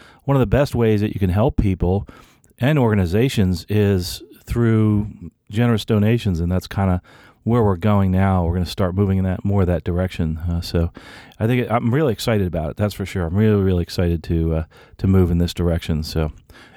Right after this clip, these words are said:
it's gonna be a lot of fun. Uh, I think, uh, I'm kinda being vague as far as what we're doing. It's not, not a big difference really in what we're doing. It's, uh, we're gonna try to put out more,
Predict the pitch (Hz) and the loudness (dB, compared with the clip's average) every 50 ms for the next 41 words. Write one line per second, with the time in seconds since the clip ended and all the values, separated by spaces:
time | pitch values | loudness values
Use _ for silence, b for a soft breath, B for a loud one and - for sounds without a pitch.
0 | B - 92 104 - - 104 101 98 98 104 101 - 85 87 80 82 90 95 98 | B -4 -4 -4 -2 0 0 2 2 4 2 0 0 -2 -4 -2 0 0 0 2
1 | 98 92 - - 104 101 104 104 110 120 B B B B B B B B - 82 | 0 0 0 2 2 4 4 4 2 0 B B B B B B B B -2 0
2 | 82 80 80 - 90 87 - - 101 92 92 87 - - 92 85 85 90 90 - | 0 0 0 0 0 0 2 2 2 2 2 0 -2 -2 -2 0 0 -2 -2 0
3 | 117 127 127 - - 165 160 143 147 143 120 98 87 113 117 127 127 113 110 - | 0 -2 -2 0 0 0 0 2 2 2 0 0 2 2 2 2 2 0 -2 -2
4 | - 117 110 110 101 - 107 107 - 107 110 98 92 104 107 113 123 117 104 120 | 0 2 2 2 2 0 -2 0 0 -2 -2 0 0 0 2 2 2 0 0 -2
5 | 139 147 156 170 - - 156 190 208 175 120 95 - 120 127 127 127 131 156 147 | 0 0 0 0 0 0 0 2 2 2 0 0 0 0 0 0 0 -2 -2 -2
6 | - 175 170 165 151 - - 110 110 127 139 147 151 151 B B B B B B | 0 0 -2 -2 -2 -4 -2 0 0 2 2 2 0 -2 B B B B B B
7 | B B - 120 117 117 123 - 107 113 107 92 104 110 120 131 139 135 101 90 | B B -2 0 2 2 2 0 -2 -4 -2 0 0 2 2 2 2 0 -2 -4
8 | - - - - 98 95 90 95 104 113 107 104 - - 127 110 107 - - 117 | -6 -8 -4 -2 -2 0 0 0 0 0 0 0 0 0 0 0 2 0 0 0
9 | 113 110 110 110 110 107 104 95 | 2 0 0 0 0 0 0 -2